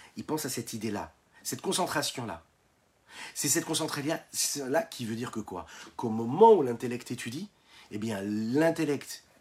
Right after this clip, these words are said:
devient ce qu'il étudie, et ce qu'il étudie devient l'intellect. Le Rabbi Shimon Zalman ici va nous le dire,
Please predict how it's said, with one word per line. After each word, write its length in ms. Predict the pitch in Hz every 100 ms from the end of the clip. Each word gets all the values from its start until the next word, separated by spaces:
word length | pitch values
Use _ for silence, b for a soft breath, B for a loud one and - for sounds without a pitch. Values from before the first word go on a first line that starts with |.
| -
devient 340 | 95 92 90 107
ce 100 | 104
qu'il 160 | 87
étudie, 340 | 85 82 92 160 B B -
et 60 |
ce 80 | 107
qu'il 140 | - 98
étudie 240 | - 104
devient 200 | 95 90
l'intellect. 520 | 80 80 73 - - - _ _ _ _ _ _ _ _ _ _ _ _ _ _ _ _ _ _ _ _ _ _ _ _ _ _ _ _ _ _ _ -
Le 80 |
Rabbi 300 | 113 - 127
Shimon 220 | - 120 117
Zalman 260 | 113 131
ici 240 | 113 - 156
va 80 |
nous 120 | 104 104
le 80 |
dire, 260 | 104 170